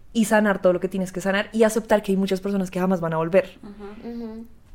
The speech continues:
Speaker 1: Y ya.
Speaker 3: Y
Speaker 1: Entonces,
Speaker 3: que
Speaker 1: el síndrome
Speaker 3: me
Speaker 1: del
Speaker 3: encantó.
Speaker 1: campamento de verano, tenemos que aceptarlo y recordarlo con amor, perdonar lo que haya que perdonar.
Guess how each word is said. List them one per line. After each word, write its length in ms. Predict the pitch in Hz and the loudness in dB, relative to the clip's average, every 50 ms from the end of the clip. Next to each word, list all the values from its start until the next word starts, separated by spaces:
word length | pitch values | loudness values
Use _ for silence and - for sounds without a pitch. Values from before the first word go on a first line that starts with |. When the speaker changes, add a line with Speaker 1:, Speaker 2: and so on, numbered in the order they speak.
| - | -8
Speaker 1:
Y 220 | - 190 180 170 160 | -6 -4 -4 -4 -6
ya. 180 | - 160 - - - - - | -8 -12 -12 -14 -20 -20 -16
Speaker 3:
Y 40 | - | -4
Speaker 1:
Entonces, 560 | 233 202 185 190 190 185 185 - - - - - - | -2 0 2 4 2 2 0 -6 -10 -12 -14 -12 -12
Speaker 3:
que 40 | |
Speaker 1:
el 40 | 185 - | -8 0
síndrome 300 | - 214 196 190 185 185 | 2 2 4 4 2 2
Speaker 3:
me 40 | 180 | 0
Speaker 1:
del 80 | 175 180 | 0 -2
Speaker 3:
encantó. 180 | 190 190 180 | -2 -4 -4
Speaker 1:
campamento 320 | 196 196 202 202 190 - 185 | -2 0 0 0 0 0 2
de 40 | 175 | 4
verano, 300 | 190 226 277 320 330 - - - | 6 6 6 4 4 0 0 2
tenemos 320 | 262 233 247 233 220 208 | 2 2 4 2 0 -2
que 240 | - - 208 202 - - - - - - - - _ - - - | -2 -4 -4 -4 -4 -10 -20 -20 -20 -20 -20 -20 _ -20 -8 -2
aceptarlo 680 | - 214 208 240 226 - - 226 214 202 190 208 302 392 - - - - - - - - - - - - - - | 0 0 2 0 -4 0 2 2 2 4 2 0 -2 -4 -10 -14 -20 -20 -20 -20 -20 -20 -20 -20 -20 -20 -8 -2
y 120 | 226 226 | 0 2
recordarlo 540 | 208 202 208 196 - 196 196 202 190 185 185 | 4 4 2 2 0 0 2 2 2 2 0
con 160 | 185 180 175 | -2 0 0
amor, 280 | 190 196 202 226 - - - - | 0 2 0 0 -2 -4 -8 2
perdonar 460 | - 202 190 185 180 202 196 190 180 | 4 4 4 6 4 2 2 2 0
lo 100 | 175 170 | -2 -2
que 80 | - 180 | -4 -2
haya 140 | 165 170 170 | -4 -4 -4
que 80 | 170 | -4
perdonar. 500 | - 180 180 175 185 185 202 240 359 - | -4 -4 -4 -2 -2 -4 -4 -4 -6 -10